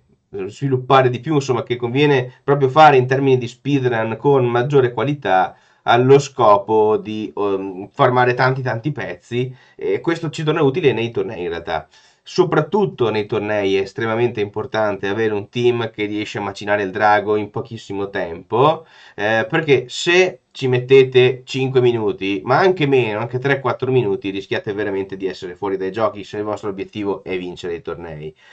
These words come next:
E quindi speedrun uguale ancora, eh, drago venti, insomma roccaforti venti, tutte queste roccaforti in cui posso ancora utilizzare tutto il potenziale di campioni come guardia reale e così via. Allora, ci siamo portati dietro Badai Kazar perché aumenta il danno delle nostre guardie reali,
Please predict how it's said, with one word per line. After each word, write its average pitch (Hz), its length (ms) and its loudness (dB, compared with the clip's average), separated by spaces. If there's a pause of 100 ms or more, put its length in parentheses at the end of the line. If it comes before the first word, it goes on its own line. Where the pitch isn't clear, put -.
(340)
E 185 120 6
quindi 185 460 8
speedrun 170 640 0
uguale 135 380 4
ancora, 107 680 2 (240)
eh, 107 340 0
drago 117 380 2
venti, 127 600 4
insomma 131 380 0
roccaforti 131 580 -2
venti, 95 340 -4
tutte 131 240 2
queste 131 240 -2
roccaforti 127 560 0
in 113 120 -6
cui 113 160 -6
posso 110 360 -2
ancora 107 380 4
utilizzare 101 640 -2
tutto 117 220 -4
il 101 60 -2
potenziale 107 540 -4
di 98 80 -8
campioni 98 420 -6
come 92 240 -6
guardia 95 320 -4
reale 87 560 -2 (360)
e 113 300 0
così 101 480 -2
via. 87 500 -6
Allora, 123 480 6
ci 156 60 -6
siamo 170 200 0
portati 151 360 0
dietro 113 340 -4
Badai 139 240 0
Kazar 147 400 2
perché 127 240 -6
aumenta 117 320 -4
il 110 80 -8
danno 131 300 2
delle 123 160 -2
nostre 110 320 -6
guardie 107 260 -4
reali, 113 580 2